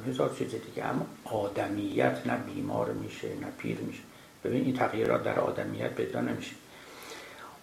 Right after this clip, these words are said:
اونی که می‌گوید که ما آدمیت نداریم، فقط آدمیان داریم، خب،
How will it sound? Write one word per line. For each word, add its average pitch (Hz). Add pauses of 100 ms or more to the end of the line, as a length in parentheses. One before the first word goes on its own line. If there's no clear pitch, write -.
اونی 127
که 117 (600)
می‌گوید 113
که -
ما 117
آدمیت 113 (100)
نداریم، 110
فقط 127 (100)
آدمیان 110
داریم، 113 (840)
خب، -